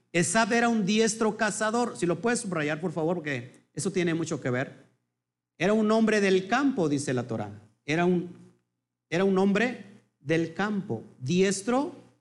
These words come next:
cazador. Sí, sí, mi, está, está mi, mi video en, déjame ver, checar si está,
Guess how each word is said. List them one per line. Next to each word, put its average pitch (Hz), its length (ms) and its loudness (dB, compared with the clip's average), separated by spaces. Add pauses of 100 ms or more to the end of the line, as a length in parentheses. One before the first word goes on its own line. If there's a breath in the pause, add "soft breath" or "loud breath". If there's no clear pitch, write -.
(360)
cazador. 123 840 -2 (520)
Sí, 190 380 -2
sí, 185 200 -2
mi, 175 340 0
está, 175 360 -2
está 160 680 -4
mi, 101 560 -6
mi 113 140 -2
video 123 320 -2
en, 98 260 -4 (800)
déjame 123 260 -4
ver, 104 80 -4
checar 120 280 -6
si 117 80 -8
está, 113 400 -6